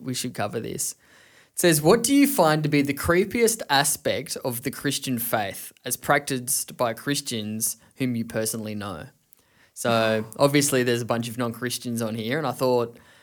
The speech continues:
Speaker 1: you know what, as Christians, it'd be, it's easy just to go, "Well," oh, I don't wanna read that, but I'm
Speaker 2: <laughs>
Speaker 1: interested. I'm
Speaker 2: I'm
Speaker 1: like
Speaker 2: just gonna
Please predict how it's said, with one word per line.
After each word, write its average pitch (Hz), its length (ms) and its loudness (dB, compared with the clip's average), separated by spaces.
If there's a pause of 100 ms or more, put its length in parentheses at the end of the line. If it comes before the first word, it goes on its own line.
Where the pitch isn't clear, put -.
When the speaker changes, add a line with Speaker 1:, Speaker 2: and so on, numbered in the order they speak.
(120)
Speaker 1:
you - 60 -2
know 147 120 6
what, 160 160 8
as 175 160 2
Christians, 175 640 4
it'd 143 140 0
be, 143 460 0 (240)
it's - 280 -6 (320)
easy 156 280 6
just 151 260 -2
to 160 60 0
go, 131 280 6
"Well," 123 480 4 (1700)
oh, 110 80 0
I 87 120 -6
don't 98 140 -8
wanna 85 140 -14
read - 260 -16
that, 85 260 -10 (280)
but 170 140 4
I'm 247 200 4
Speaker 2:
<laughs> 202 100 6
Speaker 1:
interested. 170 760 4 (200)
I'm 453 320 6 (160)
Speaker 2:
I'm 175 200 6
Speaker 1:
like 220 200 8
Speaker 2:
just 330 80 6
gonna 247 260 2